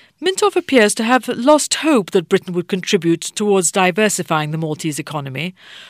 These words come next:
or that she would strive to bring Malta's standard of living on a par with that of the United Kingdom, unless some way could be found to force Her Majesty's government's hand.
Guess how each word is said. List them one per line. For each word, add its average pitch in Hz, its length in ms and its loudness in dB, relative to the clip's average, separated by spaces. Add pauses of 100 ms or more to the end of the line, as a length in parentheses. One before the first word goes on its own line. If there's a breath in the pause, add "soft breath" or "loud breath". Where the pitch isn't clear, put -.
(160 loud breath)
or 311 240 4
that 202 160 2
she - 120 0
would 202 160 -2
strive 269 380 2
to 190 80 -8
bring 190 180 0
Malta's 233 340 0
standard 226 360 -2
of 170 120 0
living 175 360 -2
on 247 140 0
a 240 60 0
par 156 340 0
with 170 140 -4
that 156 200 -2
of 156 60 -10
the 160 80 -2
United 151 380 -8
Kingdom, 160 440 -4 (320 loud breath)
unless 220 320 2
some 330 320 0
way 185 260 4
could 170 200 -6
be 202 80 0
found 151 340 0
to 165 80 -12
force - 480 0
Her 208 180 -4
Majesty's 160 440 -4
government's 143 460 -6 (120)
hand. 139 380 -8